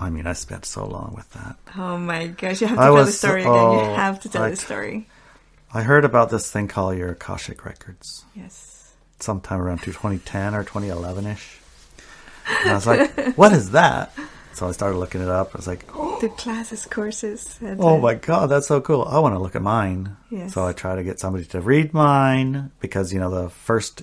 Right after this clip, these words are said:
Speaker 1: easiest way is just get somebody else to go look.
Speaker 2: Right, right.
Speaker 1: And everyone I went to go ask, guess what they said?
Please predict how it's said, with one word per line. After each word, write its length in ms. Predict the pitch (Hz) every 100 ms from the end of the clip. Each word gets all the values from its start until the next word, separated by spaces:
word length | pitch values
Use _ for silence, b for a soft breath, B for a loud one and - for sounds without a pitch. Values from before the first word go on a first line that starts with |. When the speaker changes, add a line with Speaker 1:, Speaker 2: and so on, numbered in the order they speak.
| -
Speaker 1:
easiest 420 | 101 90 87 -
way 100 | 95
is 120 | 92
just 160 | 95 95
get 160 | 117 -
somebody 240 | 113 107
else 100 | 147
to 60 | 117
go 100 | 101
look. 140 | 98
Speaker 2:
Right, 380 | 87 - - - -
right. 240 | - - -
Speaker 1:
And 120 | 101 110
everyone 300 | 127 131 123
I 60 |
went 140 | 127 127
to 60 |
go 200 | 131 127 120 -
ask, 320 | 113 127 139
guess 160 | 107 -
what 80 | 104
they 80 | 101
said? 280 | - -